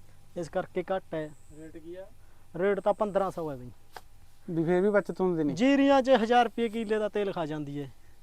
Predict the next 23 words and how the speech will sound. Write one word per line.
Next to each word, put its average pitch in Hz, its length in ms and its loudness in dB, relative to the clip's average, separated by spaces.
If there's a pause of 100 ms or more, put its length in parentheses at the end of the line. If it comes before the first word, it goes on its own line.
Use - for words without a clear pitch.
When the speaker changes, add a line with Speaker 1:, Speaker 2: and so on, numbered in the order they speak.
(140)
Speaker 3:
ਅੱਛਾ। 131 340 -6 (180)
Speaker 1:
ਖਰਚਾ 170 360 -2
ਪਾ 165 200 -6
ਕੇ 160 180 -12
ਕੀ 208 140 -6
ਵੱਧਦਾ 190 300 2
ਹੈ? 190 120 2 (200)
Speaker 3:
ਹੂੰ। 135 180 -4 (160)
Speaker 1:
ਮਸ਼ੀਨ 254 400 4
ਆਪਣਾ 247 260 4
ਵਿਆਜ 214 360 4
ਨਹੀਂ 202 120 -2
ਮੋੜਦੀ। 147 360 -6 (840)
Speaker 3:
ਅੱਛਾ। 127 220 -12
Speaker 1:
ਹੂੰ। 139 560 -10 (120)
Speaker 3:
ਪਹਿਲਾਂ 180 280 4
ਕਮਾਈ 202 240 0
ਹੈਗੀ 156 200 -2
ਸੀ? 135 140 -8 (240)
Speaker 1:
ਪਹਿਲਾਂ 190 280 2
ਵੱਧ 165 240 -2
ਕਮਾਈ 170 320 -6
ਸੀ। 156 200 -10